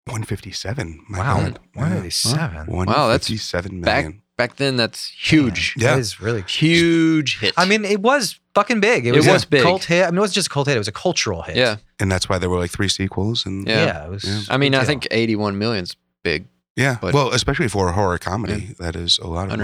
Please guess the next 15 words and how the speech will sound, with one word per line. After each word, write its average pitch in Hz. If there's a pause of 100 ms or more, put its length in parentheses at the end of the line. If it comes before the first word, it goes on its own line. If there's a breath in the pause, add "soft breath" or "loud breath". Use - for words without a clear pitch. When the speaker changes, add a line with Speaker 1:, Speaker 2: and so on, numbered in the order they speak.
Speaker 3:
Hundred 95 (240)
Speaker 2:
For 95
sure. -
Speaker 3:
whatever 98
is 98 (600)
crazy. - (560)
Speaker 1:
All 85
right, 82
gentlemen. - (160)
Speaker 3:
Yeah. 101 (960)
Speaker 1:
Get 104
up, 117 (800)
live 92
your 104
day, 85